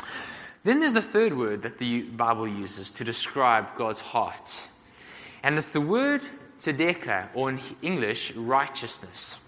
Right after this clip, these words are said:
When we think of someone being righteous, we can often think of someone who's morally superior or very religious, right?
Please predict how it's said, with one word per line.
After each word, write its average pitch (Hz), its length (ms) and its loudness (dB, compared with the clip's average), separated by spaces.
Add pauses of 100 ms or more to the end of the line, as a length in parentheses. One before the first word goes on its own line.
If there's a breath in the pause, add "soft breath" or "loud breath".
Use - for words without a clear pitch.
(1200 loud breath)
When 196 120 6
we 262 80 8
think 247 160 4
of 196 100 0
someone 190 300 2
being 156 180 0
righteous, 143 800 2
we 135 140 -2
can 160 120 0
often 240 300 2
think 240 220 0
of 175 100 -6
someone 165 280 2
who's 147 260 0
morally 151 600 2
superior 135 920 0 (420 loud breath)
or 143 220 6
very 156 460 4
religious, 143 760 0 (340)
right? 113 420 -2